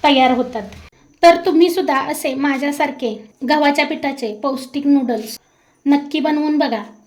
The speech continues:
खायला खूप सुंदर लागतात आणि घरातील सर्वांनाच खूप आवडतील. आणि तुमच्याकडे जर कांद्याची पात असेल ना,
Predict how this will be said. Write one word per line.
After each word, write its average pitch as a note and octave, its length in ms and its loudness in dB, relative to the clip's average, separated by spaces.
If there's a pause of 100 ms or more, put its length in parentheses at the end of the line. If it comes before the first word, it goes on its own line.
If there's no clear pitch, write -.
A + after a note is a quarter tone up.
खायला C#4 400 0
खूप - 240 -8
सुंदर C4 300 0
लागतात - 1300 -14
आणि C#4+ 180 2
घरातील D4 500 0 (120)
सर्वांनाच C#4+ 760 0 (460)
खूप - 260 -4
आवडतील. B3 560 -2 (720)
आणि D#4+ 240 2
तुमच्याकडे E4+ 580 4
जर B3+ 200 -2 (560)
कांद्याची D4 420 2
पात D4+ 280 -2
असेल F4 320 0
ना, C#4+ 100 -2